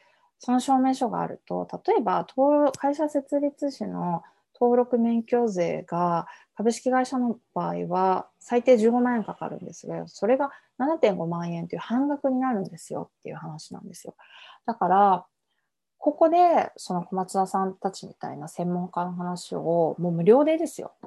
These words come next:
四回以上利用して、この分野でちゃんと勉強したら、教えてもらったら、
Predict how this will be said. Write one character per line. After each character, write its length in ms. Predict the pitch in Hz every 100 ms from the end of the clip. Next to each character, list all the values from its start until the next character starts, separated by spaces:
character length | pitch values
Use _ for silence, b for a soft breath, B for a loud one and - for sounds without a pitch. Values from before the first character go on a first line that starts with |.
| - _ _ _ _ _ _
四 240 | 214 254
回 320 | 302 311 269 - _ _ _
以 140 | 247
上 240 | 208 160 - _ _ -
利 100 | 190
用 200 | 202 202
し 100 | -
て、 240 | - 175 - _ _ _
こ 120 | -
の 160 | 247 240
分 180 | 262
野 140 | 226 156
で 100 | 147
ち 100 | -
ゃ 80 | 202
ん 100 | 190
と 320 | 185 175 - _
勉 220 | 220 247
強 300 | 247 254 226
し 100 | 208
た 140 | - 262
ら、 160 | - - _ _ _ _ _ _
教 200 | 208 262
え 60 | 247
て 80 | 247
も 100 | 220
ら 120 | 220
っ 100 | 226
た 80 | 220
ら、 160 | -